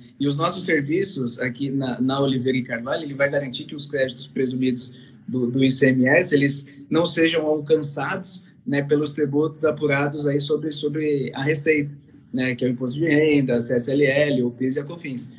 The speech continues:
Então, a gente tem toda uma apresentação muito bem montada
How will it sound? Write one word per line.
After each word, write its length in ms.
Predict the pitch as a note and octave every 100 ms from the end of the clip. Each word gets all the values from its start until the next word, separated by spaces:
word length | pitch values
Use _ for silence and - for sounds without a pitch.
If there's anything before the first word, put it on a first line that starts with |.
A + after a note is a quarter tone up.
| - - -
Então, 400 | A#2+ A#2+ C#3+ C#3+
a 100 | C3+
gente 260 | C#3 E3 -
tem 160 | D#3+ C#3+
toda 220 | F#3 F3+
uma 120 | E3+
apresentação 880 | D#3+ D3 C#3+ C#3+ C3+ D3 C#3+ C#3 - -
muito 280 | D3+ F#3+ F#3
bem 160 | D#3 D3+
montada 720 | C#3 B2+ C3 C#3 D#3 D#3+